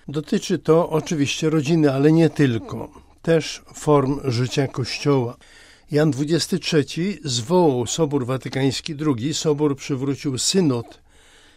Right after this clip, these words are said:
jako formę współmyślenia w skali Kościoła powszechnego.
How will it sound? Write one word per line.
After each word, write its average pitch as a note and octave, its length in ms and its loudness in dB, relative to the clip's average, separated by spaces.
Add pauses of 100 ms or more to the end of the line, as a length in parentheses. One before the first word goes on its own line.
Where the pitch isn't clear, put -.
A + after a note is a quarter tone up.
(120)
jako C#3 540 0
formę D#3 440 4
współmyślenia D#3 1000 2
w - 100 -8
skali C#3 340 -2
Kościoła C3+ 540 -4
powszechnego. B2 800 -8